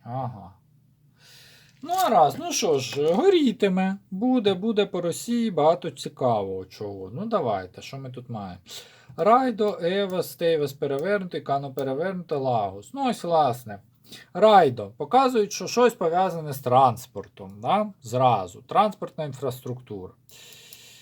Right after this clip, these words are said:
Е, ну, в принципі, можуть бути і певні мости.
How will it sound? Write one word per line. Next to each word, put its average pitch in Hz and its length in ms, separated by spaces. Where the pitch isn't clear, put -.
Е, 151 480
ну, 220 540
в - 100
принципі, 160 880
можуть 226 480
бути 196 360
і 175 60
певні 180 460
мости. 123 680